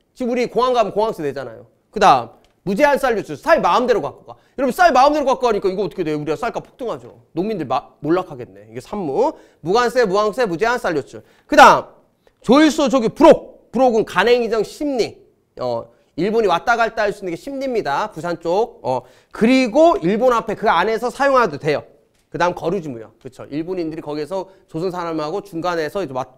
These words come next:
만나, 이 인천, 부산 같은 데 만나가지고 무역한다. 거류지무역. 그러니까 내륙은 못 들어와요. 부산에서만 장사하는 거야. 그래서 이거는 뭐다? 간거화다. 내륙은 언제 들어오냐? 팔십이 년에 조총산맥 수립 무역장전 이후에 서울로 들어옵니다.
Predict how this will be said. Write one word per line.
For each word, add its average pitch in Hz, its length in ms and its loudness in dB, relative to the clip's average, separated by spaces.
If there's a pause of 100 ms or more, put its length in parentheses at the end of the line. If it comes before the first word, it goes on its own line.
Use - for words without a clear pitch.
(120)
만나, 160 340 -4
이 135 240 -8
인천, 185 400 -8
부산 220 220 -4
같은 196 220 -6
데 160 60 -6
만나가지고 151 460 -4
무역한다. 127 540 -10 (100)
거류지무역. 131 800 -8 (220)
그러니까 175 200 -4
내륙은 269 500 4
못 175 140 0
들어와요. 135 360 -2 (100)
부산에서만 170 560 -4
장사하는 123 440 -14
거야. - 120 -20 (300)
그래서 214 180 0
이거는 208 400 0 (200)
뭐다? 151 340 -6
간거화다. 175 800 -6 (1600)
내륙은 226 380 4
언제 196 360 0
들어오냐? 185 560 0
팔십이 180 640 -10
년에 143 320 -6
조총산맥 202 440 -8
수립 208 180 -10
무역장전 156 540 -6
이후에 190 480 -2
서울로 240 280 -10
들어옵니다. - 440 -16